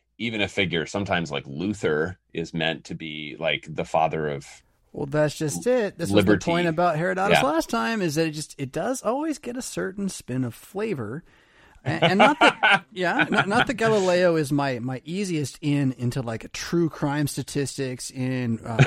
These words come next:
Speaker 2: modern
Speaker 1: <laughs>
Speaker 2: American collapsing societies.
Speaker 1: Yeah.
Speaker 2: But it does kinda get us there. Although I got, let me throw this at you real fast, just as I wrote
Speaker 1: Sure.
Speaker 2: it down, so I don't have to ask you the same question next time.
Speaker 1: Okay.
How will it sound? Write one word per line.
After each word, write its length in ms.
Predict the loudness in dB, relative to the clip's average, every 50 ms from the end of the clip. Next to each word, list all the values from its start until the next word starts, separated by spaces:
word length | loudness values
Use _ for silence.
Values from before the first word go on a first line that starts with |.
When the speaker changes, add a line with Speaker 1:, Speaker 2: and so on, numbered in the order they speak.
| 6 6
Speaker 2:
modern 280 | 6 6 6 4 2 2
Speaker 1:
<laughs> 60 | 2
Speaker 2:
American 480 | 2 2 2 2 2 2 0 -2 -4 -2
collapsing 460 | -2 -2 0 0 0 0 -2 -4 -8
societies. 920 | -8 -8 -6 -2 -2 0 0 2 0 0 0 0 -2 -2 -2 -4 -8 -10 -14 -6 2
Speaker 1:
Yeah. 240 | 4 6 8 6 6 4
Speaker 2:
But 100 | 2 0
it 40 | 2
does 180 | 0 0 0
kinda 260 | 0 -2 -2 0 0 -2
get 140 | -2 -2
us 140 | -4 -4 -4
there. 220 | -2 -2 -2 0 0
Although 280 | 0 0 0 0 2 0
I 80 | 0
got, 260 | 0 -2 -4 -4 -4
let 120 | -4 -2 -2
me 60 | -2
throw 180 | -2 -2 -2 -2
this 180 | -2 -2 -2
at 140 | -4 -4 -4
you 80 | -6 -4
real 120 | -4 -4
fast, 280 | -2 -2 -2 -2 -4 -6
just 160 | -8 -8 -8
as 100 | -6 -2
I 40 | 4
wrote 60 | 8
Speaker 1:
Sure. 120 | 8 8
Speaker 2:
it 60 | 8
down, 200 | 6 2 0 -2
so 100 | -2 -2
I 40 | -2
don't 140 | 0 0 0
have 100 | 0 2
to 80 | 0 0
ask 160 | 0 -2 -4
you 40 | -6
the 60 | -8
same 220 | -4 -2 -2 -2
question 420 | 0 -2 -4 -4 -2 -2 0 2 2
next 320 | 2 2 0 0 -6 -8
time. 440 | -10 -10 -10 -10 -12 -14 -16 -18 -20 _ _ _ -20 _ _ _
Speaker 1:
Okay. 300 | 4 6 6 6 6 4